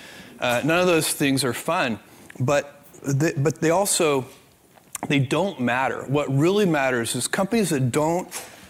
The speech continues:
continue to experiment, companies that don't embrace failure, they eventually get in a desperate position where they, the only thing they can do is make a kind of Hail Mary bet at the very end of their corporate existence.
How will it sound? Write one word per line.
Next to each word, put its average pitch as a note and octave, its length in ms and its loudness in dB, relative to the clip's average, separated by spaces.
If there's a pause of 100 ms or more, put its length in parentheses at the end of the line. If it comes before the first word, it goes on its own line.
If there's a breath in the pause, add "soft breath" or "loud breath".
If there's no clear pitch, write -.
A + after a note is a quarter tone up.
continue D#3 540 0
to C3+ 180 -2
experiment, C3 680 -2
companies F3+ 400 0
that C3+ 140 -2
don't D3+ 220 -2
embrace C#3 800 0
failure, C3 680 -2 (800 loud breath)
they D3 120 4
eventually D3 760 2
get B2+ 240 0
in C#3 100 0
a A#2+ 80 0 (280)
desperate F3 480 0
position A2 640 -2 (560 loud breath)
where B2+ 680 2
they, C3 600 2
the C#3+ 180 -4
only G#3 320 4
thing F3 140 0
they C3+ 140 2
can C3 160 0
do B2+ 180 2
is A#2+ 140 -2
make C3+ 160 -2
a A#2+ 40 -6
kind B2+ 200 -2
of A#2+ 80 -4
Hail D3 180 0
Mary C3+ 320 2
bet G#2+ 340 0
at G2+ 120 -10
the B2 40 -6
very A#2+ 280 -2
end A#2 180 0
of G#2+ 120 -4
their G2+ 200 -2
corporate A2 420 -6
existence. - 640 -8